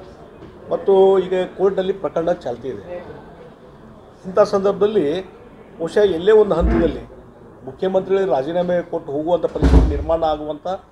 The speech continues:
ಹಂತಕ್ಕೆ ಬಂದಿದೆ. even ಇನ್ನು ಕಾಂಗ್ರೆಸ್ ಪಾರ್ಟಿಯಲ್ಲಿ ಅಲ್ಲಿಯೂ ಸಹಿತ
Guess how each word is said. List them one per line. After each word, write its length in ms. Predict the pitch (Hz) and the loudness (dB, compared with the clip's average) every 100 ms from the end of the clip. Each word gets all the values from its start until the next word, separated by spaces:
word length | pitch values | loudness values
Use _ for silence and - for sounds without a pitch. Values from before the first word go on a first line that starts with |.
| _ 147 | _ -12
ಹಂತಕ್ಕೆ 280 | 160 180 | -4 -4
ಬಂದಿದೆ. 400 | 151 123 101 - - - - - - - 143 | -4 -8 -10 -18 -20 -20 -20 -20 -20 -12 -2
even 260 | 190 202 | 2 2
ಇನ್ನು 540 | 190 185 185 180 170 - | 2 4 4 2 0 -4
ಕಾಂಗ್ರೆಸ್ 360 | 147 175 185 | -6 -2 -4
ಪಾರ್ಟಿಯಲ್ಲಿ 720 | - 160 160 165 160 180 196 - - - - - _ - - | 0 -2 -2 -10 -8 -8 -8 -10 -20 -20 -20 -20 _ -20 -12
ಅಲ್ಲಿಯೂ 280 | 151 196 214 | -6 -2 -2
ಸಹಿತ 280 | 196 175 | -2 -4